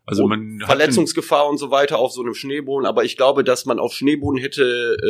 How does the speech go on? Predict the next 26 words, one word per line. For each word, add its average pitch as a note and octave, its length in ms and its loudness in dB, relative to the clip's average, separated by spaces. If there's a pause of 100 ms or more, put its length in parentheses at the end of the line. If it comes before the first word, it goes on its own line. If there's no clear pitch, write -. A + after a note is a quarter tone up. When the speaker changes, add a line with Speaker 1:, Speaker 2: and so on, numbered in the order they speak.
(200)
Speaker 2:
äh, - 20 -8
spielen C3+ 380 -6
können, A#2+ 300 2
wär, G#2 120 4 (100)
ist - 180 -8
sowieso, A2 520 -2
glaub F#2+ 220 0
ich, - 400 -8
nicht, - 500 0
äh, F#2+ 60 2
realistisch G#2 600 2
gewesen. D#2 360 -10
Also D#2+ 160 -14
das E2+ 200 -10
war F#2 80 -2
klar, G#2 200 4
dass D#2+ 140 -8
das E2 100 -18
Spiel D#2 280 -20 (480)
Speaker 1:
Ja, G#2+ 120 4
Speaker 2:
ausfällt, F2 320 0
Speaker 1:
also F#2 140 -8
Speaker 2:
denke F2 240 -12
ich D#2 60 -20
mal. D#2 220 -12 (320)
Ja. D#2+ 120 -16